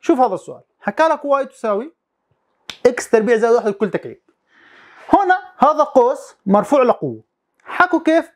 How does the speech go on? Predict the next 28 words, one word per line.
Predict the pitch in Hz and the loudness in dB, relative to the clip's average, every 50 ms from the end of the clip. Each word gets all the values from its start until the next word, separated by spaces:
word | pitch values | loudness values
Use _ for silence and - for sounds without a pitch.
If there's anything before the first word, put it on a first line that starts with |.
| - 302 | -10 -6
إحنا | 247 233 262 | -4 -2 -2
بنشتقه؟ | 226 208 180 - - 170 - - - 175 - _ _ _ _ _ _ _ _ _ _ _ _ - | -2 -2 -2 -2 -2 -4 -4 -4 -10 -12 -12 _ _ _ _ _ _ _ _ _ _ _ _ -4
حكى | - - 285 294 | -2 0 0 2
بتقول | 262 262 214 208 269 240 240 | 2 2 2 4 4 4 4
للواي | 240 240 233 226 226 240 269 330 - _ _ _ | 2 2 2 2 0 0 -4 -6 -10 _ _ _
واي | - 196 220 214 - | 0 0 0 0 0
فتح، | 170 147 - _ _ _ _ _ _ _ _ _ _ _ _ _ _ - | -4 -8 -10 _ _ _ _ _ _ _ _ _ _ _ _ _ _ -2
هيك | 175 170 165 | -2 0 0
الاشتقاق | 151 139 - - - - - - _ _ _ _ _ _ - - - - - - - _ _ - | -2 -4 -6 -8 -10 -10 -10 -12 _ _ _ _ _ _ -20 -20 -20 -20 -20 -20 -20 _ _ 0
تساوي. | 185 - 185 143 120 127 - - _ _ - _ - | 2 2 2 2 0 -2 -10 -14 _ _ -20 _ -4
شوف | - - 269 214 - | 2 2 2 4 4
ركز | - 247 254 - 214 | 2 0 0 0 -2
معي، | 170 143 123 117 - _ _ _ _ _ _ _ _ _ | -2 -2 -4 -8 -14 _ _ _ _ _ _ _ _ _
حكى | - - 190 - - 320 349 359 | -2 -2 -2 0 2 2 2 2
لي | 330 330 | 2 -2
بتمسك | 226 - - - 370 370 349 320 - - - | -4 -6 -4 -2 -2 0 0 -2 -2 -2 -2
القوة | 285 269 254 - 320 320 294 285 277 | -2 -2 -2 0 0 0 2 2 0
اللي | 247 240 240 226 | 0 0 -2 -4
على | 214 214 | -2 -4
القوس | 214 214 - 208 202 220 277 294 - _ _ _ _ - | -2 0 0 0 2 0 -2 -4 -8 _ _ _ _ -8
بتسحسلها | 170 160 - - - - 214 - - - - 330 285 277 240 | -8 -8 -8 -6 -4 -4 -4 -4 -2 0 2 2 4 4 2
جنب | 214 262 254 240 240 | 2 2 2 0 -2
القوس، | 220 - - 202 165 - - - - | -4 -2 0 0 0 -2 -4 -8 -6
هون | 180 147 143 | -4 -2 0
جنب، | 143 196 175 139 | 0 0 0 0
جنب | 131 175 160 147 | -2 -4 -2 -2
هون | 160 147 | -2 -2
القوس | 139 - - 135 - _ _ _ | -4 -6 -8 -12 -14 _ _ _